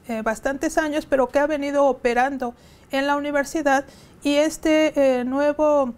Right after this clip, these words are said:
desarrollo del modelo educativo Edugestión es enfocado al área de posgrado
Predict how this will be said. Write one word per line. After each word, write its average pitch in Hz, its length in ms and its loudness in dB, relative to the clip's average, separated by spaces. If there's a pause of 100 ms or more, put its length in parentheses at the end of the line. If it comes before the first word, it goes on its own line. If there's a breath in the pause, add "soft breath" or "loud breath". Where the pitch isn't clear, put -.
(380 loud breath)
desarrollo 262 760 0
del 233 180 -6
modelo 247 340 0
educativo 247 560 -2
Edugestión 262 720 0 (360 loud breath)
es 269 280 2
enfocado 262 640 0
al 247 140 2
área 254 280 0
de 233 140 -6
posgrado 311 760 0